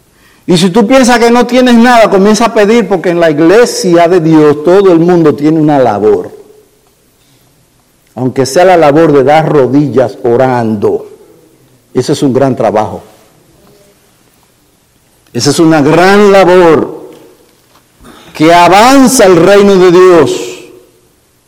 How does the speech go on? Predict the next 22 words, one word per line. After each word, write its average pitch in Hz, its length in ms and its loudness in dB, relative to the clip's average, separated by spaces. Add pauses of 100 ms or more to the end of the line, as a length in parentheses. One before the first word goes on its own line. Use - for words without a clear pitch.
(800)
Dar 123 380 -6
rodillas 113 760 -6
orando 123 560 -2
por 104 180 -12
el 104 140 -6
avance 143 440 -6
del 117 140 -6
reino 135 400 -4
de 151 120 -6
Dios, 101 300 -6 (540)
eso 104 180 -16
es 110 60 -8
una 120 160 -2
gran 143 320 -2
labor. 160 540 -2 (800)
No 120 140 -4
es 139 60 0
cualquier 160 460 -2
cosa. 175 400 -4 (4000)
Cuando 226 560 2
el 220 180 4
Señor 196 1300 2